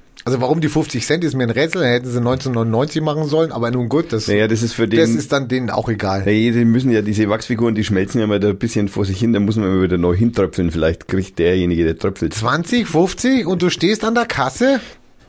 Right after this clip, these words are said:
Speaker 1: Du stehst an der Kasse?
Speaker 2: Du musst anstehen.
Speaker 1: Du stehst an?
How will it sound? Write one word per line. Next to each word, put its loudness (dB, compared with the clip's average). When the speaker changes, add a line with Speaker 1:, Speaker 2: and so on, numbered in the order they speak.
Speaker 1:
Du 4
stehst 2
an 2
der 4
Kasse? 0
Speaker 2:
Du 0
musst 2
anstehen. 2
Speaker 1:
Du 2
stehst 0
an? 0